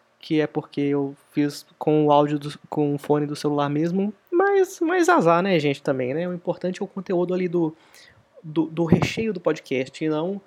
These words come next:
do início e do final, né? Bom, é, o que que eu posso falar, né? Já foram cinquenta episódios do podcast, né? Mas eu quero falar desses últimos dez,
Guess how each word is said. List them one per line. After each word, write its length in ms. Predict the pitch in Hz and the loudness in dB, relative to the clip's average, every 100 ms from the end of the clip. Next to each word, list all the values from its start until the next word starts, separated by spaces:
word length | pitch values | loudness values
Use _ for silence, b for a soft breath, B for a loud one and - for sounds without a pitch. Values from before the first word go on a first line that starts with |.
| b b _ - | b b _ -16
do 300 | 160 156 151 | -2 2 2
início 580 | 147 143 143 - 143 - _ | 0 -2 -6 -6 -10 -10 _
e 120 | 139 | -8
do 140 | 143 135 | -6 -10
final, 400 | 151 117 110 _ - | -8 -8 -8 _ -8
né? 200 | 131 131 _ _ _ _ _ _ _ _ _ _ | -8 -8 _ _ _ _ _ _ _ _ _ _
Bom, 340 | 147 156 135 - _ _ - - _ _ _ B B B B _ | 0 0 0 -6 _ _ -10 -10 _ _ _ B B B B _
é, 1160 | 160 156 156 151 151 147 147 139 135 131 127 123 _ | -2 2 2 2 0 0 0 0 0 -2 -4 -8 _
o 60 | 170 | -14
que 80 | 160 | -8
que 60 | |
eu 40 | 156 | -4
posso 280 | - 147 | -4 -4
falar, 320 | - 139 127 131 | -2 0 0 0
né? 160 | 147 | -2
Já 160 | 143 143 | -4 -8
foram 340 | _ 160 156 | _ -6 -6
cinquenta 840 | - - 165 _ 175 196 196 185 - | -8 -8 -10 _ -4 -4 -4 -6 -6
episódios 640 | 170 165 139 139 139 - | -6 -4 -2 -2 -2 -8
do 80 | 139 | -10
podcast, 560 | 143 135 _ 117 - 139 | -10 -10 _ -10 -10 -10
né? 200 | 147 160 B B B _ | -10 -12 B B B _
Mas 360 | 160 160 160 156 | -2 0 0 -2
eu 80 | 160 | -2
quero 160 | 165 | -4
falar 220 | - 156 151 | -2 -4 -4
desses 260 | - 151 | -10 -6
últimos 360 | 156 156 156 135 | -6 -4 -6 -4
dez, 480 | 131 127 131 - | 0 2 0 -6